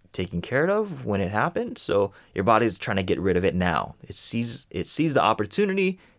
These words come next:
takes it, and gets rid of the naturally stored gunk in your body. And you start going through these things. Other things is that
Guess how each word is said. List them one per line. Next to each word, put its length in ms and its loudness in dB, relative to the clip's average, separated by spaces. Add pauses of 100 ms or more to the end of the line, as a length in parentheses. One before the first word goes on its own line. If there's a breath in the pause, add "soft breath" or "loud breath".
takes 300 2
it, 220 0
and 180 0
gets 240 -2
rid 240 2
of 420 2
the 100 -2
naturally 580 -2
stored 440 -2 (840)
gunk 500 0 (100)
in 140 -2
your 140 0
body. 480 0 (920 soft breath)
And 600 2
you 120 0
start 220 2
going 240 2
through 160 0
these 160 -2
things. 240 -6
Other 240 6
things 320 -2
is 140 -2
that 260 4